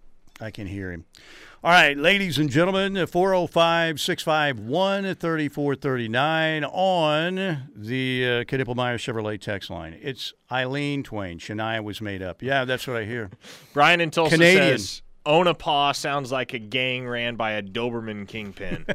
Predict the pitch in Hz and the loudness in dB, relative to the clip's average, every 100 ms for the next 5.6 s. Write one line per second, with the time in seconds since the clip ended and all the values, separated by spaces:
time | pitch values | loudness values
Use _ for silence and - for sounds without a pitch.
0 | - - - - - 208 - 151 - - | -4 -4 -4 -6 -6 -10 -8 -14 -14 -20
1 | - _ - - - 147 156 160 160 156 | -20 _ -20 -14 -8 0 4 4 4 2
2 | 139 - 185 185 160 175 156 175 185 180 | 0 -2 -4 -2 0 0 0 2 2 2
3 | 143 151 151 135 175 185 160 - 214 247 | -2 -2 -2 0 2 2 0 -2 -4 -4
4 | 208 185 147 - 170 190 175 175 175 156 | 0 0 0 -2 -2 0 2 0 0 -2
5 | 120 - 233 226 - - | -2 -4 -4 -4 -4 -8